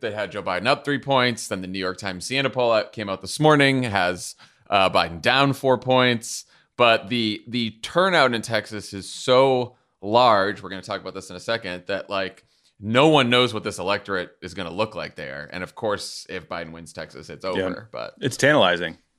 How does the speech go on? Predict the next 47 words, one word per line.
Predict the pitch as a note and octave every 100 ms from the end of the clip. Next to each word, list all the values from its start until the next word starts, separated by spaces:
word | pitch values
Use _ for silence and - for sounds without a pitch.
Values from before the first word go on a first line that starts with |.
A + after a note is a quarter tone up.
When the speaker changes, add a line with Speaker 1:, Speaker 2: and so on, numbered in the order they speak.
| -
Speaker 2:
I | C#3
mean, | D3
it's, | C#3+
it's | F#3+ D3
a |
game | F3+ A3+
changer, | - F#2+ - - _ _ _ _ -
right? | D3+ D#3+
At | -
thirty-eight | F3 E3+ E3
electoral | D3+ C#3+ - C#3+ G2+
votes, | F2 -
you | B2
could | C3+
lose | C3 A#2+
every | - B2+ C3 B2+
state | - A#2 A#2 _ _ -
that | -
Hillary | A#2 A#2 A2+
lost | G#2 G#2 -
in | A2
twenty | - A2+
sixteen, | - A#2 - F#2+ F#2+
flip | - G2+ -
Texas, | A2 - F#2 F2+
and | G2+
get | F2+ F2+
to | -
two | -
seventy. | F#2 G#2+ G#2 E2+ - - _ -
You | G#2
also | G#2 -
have | A2
M | F#2+ G#2
J | G#2 F#2
Hagar | A#2 G#2 F#2 E2+
running | F#2 F2+
a | E2+
close | - F#2+ -
race | G2 F2+ - - - -
against | G#2+ G2+ G2 -
John | A2 F#2+
Cornyn | - D#3+ G#2 F2 - _ _
for | G2
that | F#2+ F#2+
Senate | F3 D#3+ -
seat. | - E2